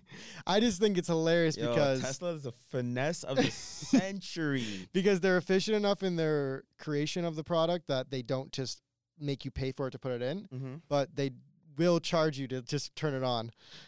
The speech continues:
Speaker 1: And it's, and
Speaker 2: That
Speaker 1: it's
Speaker 2: sounds,
Speaker 1: funny
Speaker 2: that sounds something Apple would
Speaker 1: bec-,
Speaker 2: do.
Speaker 1: yeah,
Speaker 2: It's like,
Speaker 1: exactly,
Speaker 2: "Hey,
Speaker 1: 'cause
Speaker 2: you, you bought a phone. You wanted to make calls?"
Speaker 1: <laughs> Exactly.
Speaker 2: <laughs> Yeah.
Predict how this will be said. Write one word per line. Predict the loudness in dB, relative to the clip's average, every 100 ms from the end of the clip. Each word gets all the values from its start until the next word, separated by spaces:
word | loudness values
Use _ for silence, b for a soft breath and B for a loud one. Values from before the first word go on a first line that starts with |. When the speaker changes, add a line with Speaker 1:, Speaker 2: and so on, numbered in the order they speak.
| B -2
Speaker 1:
And | 2
it's, | 2 4
and | 4
Speaker 2:
That | 4
Speaker 1:
it's | 4
Speaker 2:
sounds, | 2
Speaker 1:
funny | 4 4 0 -2
Speaker 2:
that | -2
sounds | -2 -2
something | -2 -4
Apple | -4 -4 -4
would | -4 0
Speaker 1:
bec-, | -2
Speaker 2:
do. | -2 0
Speaker 1:
yeah, | 4 4
Speaker 2:
It's | 4
like, |
Speaker 1:
exactly, | 4 4 4 4
Speaker 2:
"Hey, | 4
Speaker 1:
'cause | 4
Speaker 2:
you, | 0
you | -4
bought | -2 -4
a |
phone. | -4 -2 -2 4
You | 4
wanted | 4 0
to |
make | -4 -2
calls?" | 0 0 0 -4 -8 -2
Speaker 1:
<laughs> | 4
Exactly. | 4 4 0 0 -6 -14
Speaker 2:
<laughs> | -6
Yeah. | 0 0